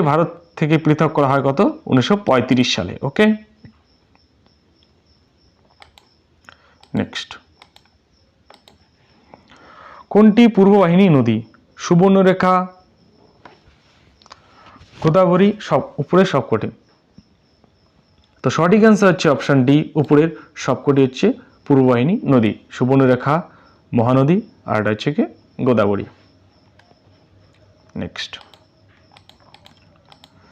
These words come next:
সুবর্ণরেখা নদীর উৎপত্তি স্থল দেখো কোনটা? ছোটনাগপুর মালভূমি, ছত্তিশগড়, উড়িষ্যা, পশ্চিমবঙ্গ। তো সঠিক আনসার হচ্ছে অপশন এ, ছোটনাগপুর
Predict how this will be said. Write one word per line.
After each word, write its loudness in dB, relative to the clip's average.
সুবর্ণরেখা 2
নদীর 2
উৎপত্তি -2
স্থল -2
দেখো -4
কোনটা? 2
ছোটনাগপুর 0
মালভূমি, 2
ছত্তিশগড়, 2
উড়িষ্যা, 0
পশ্চিমবঙ্গ। 0
তো -8
সঠিক 0
আনসার 2
হচ্ছে -2
অপশন -4
এ, 2
ছোটনাগপুর 0